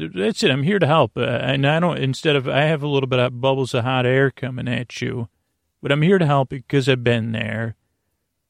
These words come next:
I work very hard. I yearn and I strive to help you fall asleep. And I really do appreciate you checking this show out.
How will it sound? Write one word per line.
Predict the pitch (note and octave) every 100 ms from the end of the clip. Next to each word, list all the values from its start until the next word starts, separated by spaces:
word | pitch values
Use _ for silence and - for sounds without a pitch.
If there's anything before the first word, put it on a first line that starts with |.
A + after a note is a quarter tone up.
| -
I |
work | C3+ D3+ -
very | C3+ D3+ D#3+ D#3+
hard. | C#3+ C3 B2+ A#2+ A#2 - _ _ _ _ _ -
I | A#2+
yearn | B2 B2+ C#3+ D#3+
and | D3
I | C3
strive | B2+ - C3 B2+
to | A#2
help | B2+ A#2+
you | A#2
fall | B2
asleep. | A#2+ C3 C3
And |
I | C3+
really | C#3 F3 F3
do | C#3+ D#3
appreciate | B2 C#3 C3+ C#3+
you | C3
checking | - C3 A#2 B2+
this | B2 A#2
show | - A#2+ A#2
out. | A2 A2+ B2+